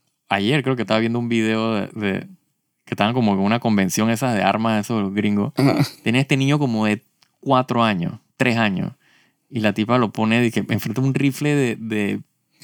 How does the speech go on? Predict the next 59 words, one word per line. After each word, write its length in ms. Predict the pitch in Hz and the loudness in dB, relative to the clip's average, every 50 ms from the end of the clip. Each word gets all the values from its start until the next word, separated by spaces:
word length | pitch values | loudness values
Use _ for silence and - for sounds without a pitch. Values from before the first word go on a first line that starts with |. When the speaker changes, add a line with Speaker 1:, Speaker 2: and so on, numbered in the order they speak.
| - - - | -20 -12 -6
Speaker 2:
Ay, 100 | - - | -4 0
Speaker 1:
O 20 | |
sea, 20 | - | 4
Speaker 2:
creo 140 | 127 139 135 | 4 4 4
Speaker 1:
como 200 | 120 117 113 107 | 4 2 2 0
un 100 | 117 117 | 0 0
sniper. 640 | - - 127 123 123 123 117 - 131 127 123 123 - | -2 -2 -2 0 0 0 0 0 0 -2 -2 0 2
Speaker 2:
<laughs> 40 | - | 4
Yo 80 | 147 | 4
creo 240 | - - - - 135 | 4 2 -2 -6 -4
que 60 | - | -2
yo 120 | 123 120 120 | -2 0 0
vi 120 | - - | 0 0
eso. 260 | - - 135 - - - 156 | 0 0 -2 -2 0 0 2
Speaker 1:
Y 60 | 131 | 2
el 80 | 127 123 | 2 2
peladito, 520 | - 131 127 123 123 123 120 147 147 147 | 2 2 2 2 2 2 0 0 -2 -2
puta, 180 | - 139 131 131 | -4 -4 -4 -2
el 100 | 120 113 | -2 -2
peladito 400 | 120 117 120 117 117 139 131 131 - | -2 -2 -2 0 0 -2 -4 -4 -2
can-, 380 | - 127 120 120 117 123 - _ | 0 2 2 2 0 -4 -6 _
metía 420 | - 117 120 117 - - 127 123 123 | -4 -2 -2 -2 -2 -2 0 0 0
la 120 | 123 117 | 2 2
vaina 260 | 117 120 120 120 120 117 | 2 2 0 0 -2 -2
así, 160 | 110 - 131 | -2 -2 0
el, 180 | 120 123 127 123 | 0 0 0 0
el, 180 | - 113 113 110 | 0 -2 -2 -2
el 180 | 113 113 107 - | -4 -6 -6 -6
cargaba 320 | - 110 107 110 110 120 | -4 -2 -2 0 2 2
el 60 | 120 120 | 2 2
arma, 180 | 120 120 131 127 | 2 0 0 -2
la 80 | 113 | -2
tipa, 140 | 117 135 190 | -2 -2 -2
y 40 | 180 | 0
que 80 | - | 2
ahora 140 | 160 190 180 | 2 2 2
quita 200 | - 233 208 - | 0 -4 -4 -4
el 120 | 220 196 - | -4 -4 -4
clip 180 | 214 208 202 | -4 -4 -2
de 80 | 196 196 | 0 0
la... 100 | 185 160 | 0 2
El 160 | 180 180 156 | 0 0 -2
pl-, 180 | - 131 120 - _ - | -2 -8 -12 -10 _ -8
pelito 240 | 120 117 127 139 | -6 -4 -2 -2
sacaba 360 | 131 - 120 - 131 127 131 131 | 0 0 -2 0 0 0 2 2
el 60 | 127 | 2
clip 200 | - 131 131 127 123 | 2 0 0 0 2
de, 180 | 131 123 123 127 | 2 0 0 0
de 120 | 120 117 | -2 -2
balas, 380 | 113 120 123 123 120 123 123 123 | 0 0 0 0 2 2 0 2
lo 100 | 127 120 | 0 0
mue-, 240 | 117 131 139 131 - | 0 0 -2 -4 -4
ponía 260 | - - 123 131 135 | -6 -4 -2 0 0
de 60 | 131 123 | 0 2
nuevo, 220 | 127 131 139 135 | 2 2 2 0
clac, 240 | - - - 175 - | 0 0 -2 -2 0
clac, 140 | 185 165 - | 0 -2 0
clac, 180 | 190 165 156 | 0 -2 0
clac, 200 | - 180 160 151 | 0 -2 -4 -4